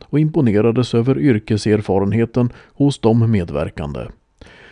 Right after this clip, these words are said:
Eleverna tog sig an dagen på ett fantastiskt sätt, berättar Jonathan Eivemark, lärare i försäljning och service. Många reflekterade över vad kommunikation faktiskt är och kan vara,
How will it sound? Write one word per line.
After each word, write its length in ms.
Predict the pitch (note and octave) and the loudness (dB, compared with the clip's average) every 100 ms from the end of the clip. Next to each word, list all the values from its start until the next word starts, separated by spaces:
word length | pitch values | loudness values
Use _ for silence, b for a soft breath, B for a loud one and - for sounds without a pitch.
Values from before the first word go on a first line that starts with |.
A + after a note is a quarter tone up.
| B B | B B
Eleverna 540 | C#2 E2 F#2+ A#2+ A#2 | -8 -6 -2 0 0
tog 240 | - A2 | 0 -4
sig 140 | - F#2 | -2 0
an 160 | B2 | 0
dagen 380 | A2+ A2 A2+ A#2 | 2 2 2 0
på 120 | - | 0
ett 100 | G#2+ | -2
fantastiskt 840 | - G2+ - C3+ D3+ - C3 - - | -2 -4 0 -2 -2 -2 -4 -6 -12
sätt, 400 | - E2+ - - - | -8 -8 -10 -16 -8
berättar 440 | G2+ A2 A2 A#2+ | -2 -2 0 0
Jonathan 600 | A2 A#2+ B2 B2 C3 B2+ D3 | 2 2 2 0 2 0 0
Eivemark, 800 | D3 G2 G2+ B3+ G#2+ - - - - B B | 0 2 0 0 -2 -4 -12 -20 -20 B B
lärare 440 | E2+ D#2+ F2 A#2 | -4 -2 0 0
i 120 | C3 B2+ | 0 0
försäljning 560 | C3+ A2 A2 A#2 B2 | 0 2 4 4 2
och 180 | C#3+ - | 0 -4
service. 720 | - D#2+ D#2 A1+ - - - _ _ - B B B B B B B | -6 -4 -4 -8 -10 -10 -14 _ _ -20 B B B B B B B
Många 340 | - A#2+ C#3+ C#3+ | 0 2 2 2
reflekterade 640 | C3+ C#3+ B2 G#2+ A#2+ C3+ | 2 0 2 2 4 4
över 200 | A#2+ B2 | 4 4
vad 300 | A2+ A2+ A2 | 2 2 0
kommunikation 840 | - F#2+ G2 F2+ F#2 A2+ D3 C#3 | 0 0 0 -2 0 0 2 0
faktiskt 520 | A#2+ G#2+ - B2+ A#2+ D3+ | 0 -4 0 0 0 2
är 240 | C#3+ G2+ | 2 4
och 140 | G#2 | 2
kan 220 | - E2+ G2+ | 0 -2 0
vara, 380 | B2 A#2+ D#2+ | 0 0 -2